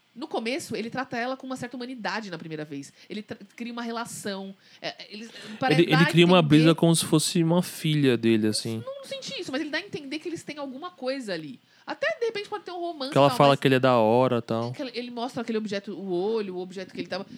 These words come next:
Speaker 1: E eles criam. E na outra vez ele já trata ela como objetificação, minori-, minoriza de novo, enfim, abusa e tudo mais, sabe?
Speaker 2: Ah.
Speaker 1: Então é isso, ele não tem um grau de afeto com ninguém.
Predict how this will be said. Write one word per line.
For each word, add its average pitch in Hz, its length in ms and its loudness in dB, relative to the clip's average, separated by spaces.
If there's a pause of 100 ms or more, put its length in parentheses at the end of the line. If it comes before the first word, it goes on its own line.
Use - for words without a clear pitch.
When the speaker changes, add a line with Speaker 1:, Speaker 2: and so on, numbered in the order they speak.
(140)
Speaker 1:
E 311 60 -6
eles 359 140 -8
criam. 302 300 -12
E 202 80 -14
na 202 220 -6
outra 254 280 -6
vez 220 140 -8
ele 240 80 -12
já 233 100 -10
trata 226 220 -14
ela 208 160 -10
como 214 260 -10 (220)
objetificação, 165 720 -8
minori-, 165 340 -6
minoriza 165 640 -12
de 160 100 -18
novo, 170 480 -2 (280)
enfim, 170 400 -16
abusa 170 600 -6
e 165 40 -8
tudo 175 200 -14
mais, 139 240 -14
sabe? 160 340 -12 (220)
Speaker 2:
Ah. 113 60 -4
Speaker 1:
Então 185 200 -4
é 226 100 -6
isso, 233 200 -10
ele 220 140 -6
não 269 180 -12
tem 294 260 -10
um 240 140 -12
grau 196 420 -4 (300)
de 208 500 -6
afeto 220 540 -8
com 247 300 -6
ninguém. 247 720 -10